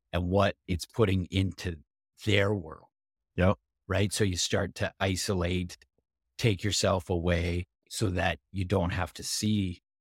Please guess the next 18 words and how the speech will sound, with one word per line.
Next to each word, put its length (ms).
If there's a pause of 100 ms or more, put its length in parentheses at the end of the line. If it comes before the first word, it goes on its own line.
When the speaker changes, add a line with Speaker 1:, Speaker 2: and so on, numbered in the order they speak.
(140)
Speaker 1:
or 80
they 260
don't 200
have 180
to 100
see 300
that 260
side 320
of 120
you. 180 (480)
Speaker 2:
Yep. 240 (340)
They 140
don't 160
have 220
to 100
see 280
it 260 (100)
and 560